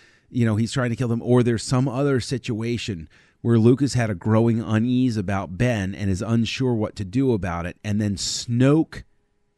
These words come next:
I mean, you wanna make Snoke seem awesome. Snoke somehow manipulates it so that Ben can misinterpret something that Luke is doing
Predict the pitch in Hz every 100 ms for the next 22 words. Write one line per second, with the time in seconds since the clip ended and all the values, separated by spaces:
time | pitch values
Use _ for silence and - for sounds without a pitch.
0 | - 135 160 156 139 120 - 147 - 147
1 | 127 123 160 - 113 104 _ _ - -
2 | 147 - 123 104 113 101 98 95 104 117
3 | 92 90 - 87 - _ _ _ _ _
4 | - - 127 113 95 120 120 123 104 110
5 | 110 - 104 117 127 117 104 - _ _
6 | - - 139 120 110 95 107 127 117 92
7 | 85 117 139 110 90 90